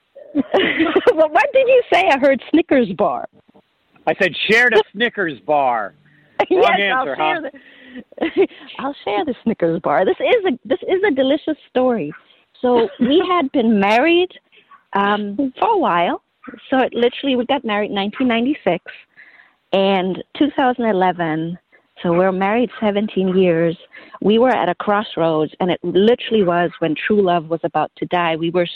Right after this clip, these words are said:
Speaker 1: so unhappy with our jobs. I did all the school, all the, I got a Bachelor of Science in health coaching. I couldn't get work. Uh, Eric, the hubby,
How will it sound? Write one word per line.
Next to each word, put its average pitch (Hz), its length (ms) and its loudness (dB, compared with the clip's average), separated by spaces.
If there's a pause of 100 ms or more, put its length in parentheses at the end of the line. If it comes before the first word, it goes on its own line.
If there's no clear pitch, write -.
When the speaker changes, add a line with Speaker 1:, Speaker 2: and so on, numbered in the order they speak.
(200)
Speaker 1:
so 226 480 2
unhappy 185 720 -6 (320)
with 170 160 -2
our 156 260 -4
jobs. 196 560 -2 (440)
I 196 420 -2 (320)
did 214 180 0
all 202 240 0
the 202 100 -2 (120)
school, 208 520 2
all 185 240 0
the, 190 240 -2 (640)
I 269 80 0
got 240 180 0
a 226 40 0
Bachelor 220 380 -4
of 202 140 -8
Science 196 360 -2
in 185 100 0
health 190 320 -2
coaching. 185 720 0
I 147 160 -4
couldn't 190 260 -2
get 196 220 -2
work. 185 460 0 (320)
Uh, 165 480 0 (1080)
Eric, 214 280 2 (320)
the 196 60 0
hubby, 202 520 -2